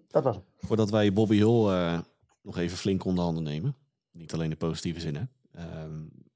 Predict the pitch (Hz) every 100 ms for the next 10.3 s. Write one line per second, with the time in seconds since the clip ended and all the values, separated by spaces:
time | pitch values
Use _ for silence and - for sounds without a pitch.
0 | _ - 101 - 196 190 - - - 190
1 | 180 151 131 156 165 151 139 123 127 139
2 | 160 - - _ _ - 117 120 - 113
3 | 107 104 117 - _ _ _ _ _ -
4 | - 117 107 87 - _ _ _ _ _
5 | 143 131 123 120 107 131 147 - - 127
6 | - 120 117 113 131 - 131 - 123 120
7 | 107 131 139 135 147 _ _ - 131 -
8 | 120 113 110 113 110 107 101 98 98 92
9 | 104 104 - 101 92 87 82 82 107 110
10 | 127 156 -